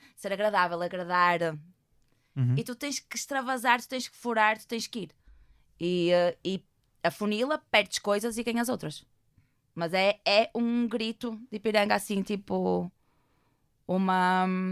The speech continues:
Speaker 1: é um caminho.
Speaker 2: Uhum.
Speaker 1: Até porque as-, eh, aquela coisa de a mulher não tem graça, tá sempre lá.
Speaker 2: Achas que, que ainda se mantém,
Speaker 1: <laughs> Não,
Speaker 2: apesar, por
Speaker 1: muito.
Speaker 2: exemplo,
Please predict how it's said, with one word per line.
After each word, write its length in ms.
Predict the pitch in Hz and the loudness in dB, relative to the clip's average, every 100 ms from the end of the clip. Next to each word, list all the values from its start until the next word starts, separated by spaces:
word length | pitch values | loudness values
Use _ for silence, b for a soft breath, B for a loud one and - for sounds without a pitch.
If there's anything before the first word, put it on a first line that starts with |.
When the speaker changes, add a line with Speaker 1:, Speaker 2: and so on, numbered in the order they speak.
| 190 - | -6 -4
Speaker 1:
é 80 | 160 | -2
um 80 | 202 | -2
caminho. 480 | 226 254 165 165 143 _ _ - | 0 2 2 -4 -8 _ _ -6
Speaker 2:
Uhum. 220 | 123 120 - _ | -2 -2 -4 _
Speaker 1:
Até 580 | 277 - - 220 226 339 - | 2 2 2 4 4 2 -8
porque 200 | - 247 254 | -10 0 2
as-, 200 | 240 - 226 - 180 - - | 0 -6 -10 -10 -14 -10 -6
eh, 120 | 202 - | -6 -2
aquela 240 | 247 262 | -2 0
coisa 240 | 254 220 | -2 -4
de 200 | 190 180 - _ | -4 -6 -6 _
a 100 | 247 | 4
mulher 280 | 262 233 208 | 4 4 4
não 140 | 247 | 4
tem 160 | 254 196 | 2 0
graça, 460 | 180 190 - 254 196 _ _ _ _ _ _ _ _ _ _ _ _ _ _ | 2 2 0 -10 -12 _ _ _ _ _ _ _ _ _ _ _ _ _ _
tá 100 | - | 2
sempre 200 | 196 240 - | 6 4 4
lá. 160 | - - _ _ _ _ _ _ _ _ _ _ _ _ - | 0 -4 _ _ _ _ _ _ _ _ _ _ _ _ -4
Speaker 2:
Achas 300 | 127 139 117 | -2 -2 -4
que, 320 | - 139 131 | -2 -2 -2
que 140 | - | -2
ainda 460 | 139 143 143 139 131 | 2 4 4 2 0
se 160 | - 147 | -2 0
mantém, 380 | 143 135 156 220 | 2 2 0 0
Speaker 1:
<laughs> 20 | |
Não, 100 | 180 | -2
Speaker 2:
apesar, 400 | 113 - 156 170 | 0 4 4 4
por 80 | - | 2
Speaker 1:
muito. 100 | 151 | -2
Speaker 2:
exemplo, 400 | 135 165 160 | 2 2 2